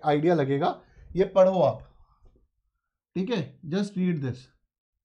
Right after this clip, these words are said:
ठीक है, ये पढ़ो, ये वाली लाइन पढ़ो। ठीक है, दिख रहा है ना आप लोगों को? हाँ, "In order to achieve qualitative selection", ठीक है,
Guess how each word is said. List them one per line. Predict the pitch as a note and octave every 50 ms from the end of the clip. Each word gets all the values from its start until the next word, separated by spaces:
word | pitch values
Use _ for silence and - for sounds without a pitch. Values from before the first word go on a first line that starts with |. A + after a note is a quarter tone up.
| _ _ _ _ _ _ _ _ _ _ _ _ _ _ _ _ _ _ _ _ _ _ _ _ _ _ _ _ _ _ _ _ _ _ _ _ _ _ _ _ _ _ _ _ _ _ _ _ - - - _ _ -
ठीक | - G3 F#3
है, | F#3+ E3+ F3
ये | F#3+
पढ़ो, | F3+ F3+ F#3 E3+ F3 G3+
ये | A3 G#3 G3
वाली | F#3 F3+ G3 F#3+
लाइन | F3+ E3+ F3 F3+
पढ़ो। | E3+ F3+ D#3+ F3 A3+ - - - _ _ _ _ _ _ _ _ _ _ _ _ _ _ _ -
ठीक | - G3 F#3+
है, | A3 F3+ C3 B2+ - - _ _ _ _ _ _ _ - - _ _ _ _ _ _ _ _ _ _ _ _ _ _ _ _ _ _ _ _ _ _ _ _ _ _ _ _ _ _ _ _ _ _ - -
दिख | C#3+ D#3 D#3 D#3
रहा | F#3 F#3 F3+
है | F3
ना | G3 B3
आप | C4 G#3 F#3+
लोगों | F#3 D#3 D3+ C3
को? | B2+ B2
हाँ, | B2+ A#2+ A2+ - - _ _ _ _ - -
"In | F#3+ G#3+ A#3+ - - E3+
order | E3 E3 E3+ F3 F3+ A3 A#3+ A#3 A3
to | B3+ B3 B3 - E3+
achieve | E3 E3+ - B3+ D4+ D4+ - - -
qualitative | F#3 F3+ E3+ E3+ F#3 G3 F#3 G#3 G#3 F3 A#3 A#3 F#3+ -
selection", | G3 E3+ E3+ E3 D#3+ - - A3 A#3+ C4 D4 - - _ _ _ _ _ _ _ _ _ -
ठीक | - G#3+ A3 A#3
है, | F3+